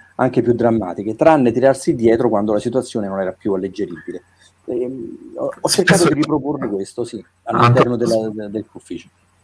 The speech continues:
Speaker 2: Spesso anche in maniera involontaria cercano di tirare giù,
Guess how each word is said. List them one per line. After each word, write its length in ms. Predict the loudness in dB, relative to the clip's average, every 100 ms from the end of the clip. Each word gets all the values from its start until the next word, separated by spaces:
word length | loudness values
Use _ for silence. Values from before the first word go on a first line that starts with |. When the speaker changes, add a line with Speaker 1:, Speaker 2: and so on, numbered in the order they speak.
| _
Speaker 2:
Spesso 400 | -10 2 4 6
anche 220 | 8 8 8
in 60 |
maniera 280 | 8 8 8
involontaria 880 | 6 8 8 8 8 6 6 4 4
cercano 400 | 2 2 4 6
di 160 | 6
tirare 640 | 6 6 6 6 6 6 2
giù, 300 | 4 4